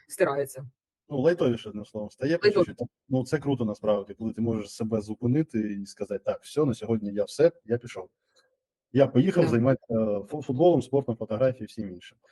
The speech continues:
Speaker 2: Ну, дуже
Speaker 1: Мгм.
Speaker 2: важливо, насправді, в робочий процес відкнуть-, воткнуть трошечки хобі, трошечки спорту.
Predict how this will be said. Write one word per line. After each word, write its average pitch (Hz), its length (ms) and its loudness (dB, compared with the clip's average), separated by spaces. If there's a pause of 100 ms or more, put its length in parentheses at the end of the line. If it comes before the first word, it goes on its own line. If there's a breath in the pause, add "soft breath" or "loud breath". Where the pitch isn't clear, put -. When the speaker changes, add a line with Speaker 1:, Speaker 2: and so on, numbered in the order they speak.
(240 soft breath)
Speaker 2:
Ну, 175 100 0
дуже 170 200 6
Speaker 1:
Мгм. 131 60 4
Speaker 2:
важливо, 233 320 2
насправді, 113 340 0 (140)
в - 60 -10
робочий 135 340 -2
процес 196 380 -4
відкнуть-, 120 340 -6
воткнуть 123 340 -4
трошечки 127 360 -4
хобі, 131 320 0
трошечки - 400 -6
спорту. - 380 0